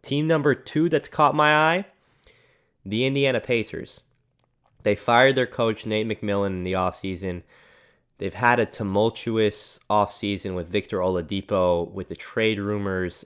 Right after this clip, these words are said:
and such. And they just kinda came out and said, "You know what? We got a bunch of vets on this team, and we don't care what you think of us. We're gonna ball."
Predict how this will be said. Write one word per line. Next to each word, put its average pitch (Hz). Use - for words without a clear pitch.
and 92
such. -
And 92
they 123
just 180
kinda 147
came 123
out 143
and 120
said, 117
"You 120
know 143
what? 139
We 127
got 147
a 110
bunch 120
of 98
vets 117
on 135
this 139
team, 151
and 95
we 120
don't 143
care 127
what 98
you 101
think 123
of 92
us. 85
We're 101
gonna 120
ball." 107